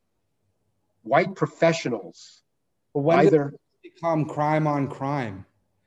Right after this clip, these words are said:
Speaker 2: How, how, wh-, how do we get to that
Speaker 1: Well,
Speaker 2: where it
Speaker 1: you're
Speaker 2: just becomes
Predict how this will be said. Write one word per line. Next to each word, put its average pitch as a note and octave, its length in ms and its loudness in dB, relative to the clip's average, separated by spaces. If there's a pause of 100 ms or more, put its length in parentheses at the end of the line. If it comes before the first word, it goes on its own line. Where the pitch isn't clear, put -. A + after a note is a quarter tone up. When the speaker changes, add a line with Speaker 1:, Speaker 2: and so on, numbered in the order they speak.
(180)
Speaker 2:
How, B3 220 0
how, D3 440 -6
wh-, D3 260 -4
how D#3 220 0
do F3 80 2
we E3+ 120 2
get D#3 280 0
to C#3 100 -8
that A#3 80 4
Speaker 1:
Well, A#3+ 300 6 (300)
Speaker 2:
where C3 100 -10
it D#3 120 -8
Speaker 1:
you're A#3 100 4
Speaker 2:
just A#3 100 -4
becomes - 500 -16